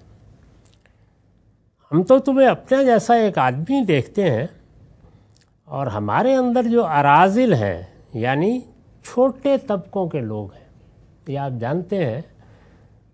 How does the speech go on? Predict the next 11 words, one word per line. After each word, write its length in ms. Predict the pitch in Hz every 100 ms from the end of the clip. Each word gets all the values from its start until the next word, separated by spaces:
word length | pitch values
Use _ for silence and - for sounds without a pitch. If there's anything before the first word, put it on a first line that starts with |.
| _ _ _
کہ 260 | 135 120 113
ہر 200 | 156 196
قوم 520 | - - 190 202 196
میں 240 | 190 190 190
اور 220 | 147 123
صدیوں 540 | - 185 190 214 233
تک 320 | 220 196 190
بلکہ 360 | 151 156 165 175
ہزاروں 420 | 117 107 147 202
سال 320 | 165 123 131 127
تک 340 | 143 156 -